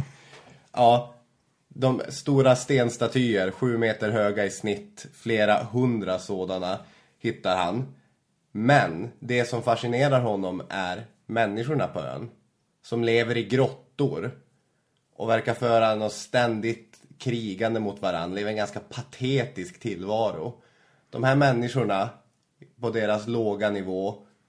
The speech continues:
hur kan de ha byggt alla de här statyerna?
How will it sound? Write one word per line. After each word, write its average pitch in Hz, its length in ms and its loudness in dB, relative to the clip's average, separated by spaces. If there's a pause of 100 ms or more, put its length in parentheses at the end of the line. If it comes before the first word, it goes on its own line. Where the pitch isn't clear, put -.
(380)
hur 123 540 2
kan 113 200 0
de 98 340 -2 (580)
ha 107 160 -4
byggt 98 320 -6
alla 92 300 -2
de 90 80 -6
här 92 100 -4
statyerna? 95 760 -8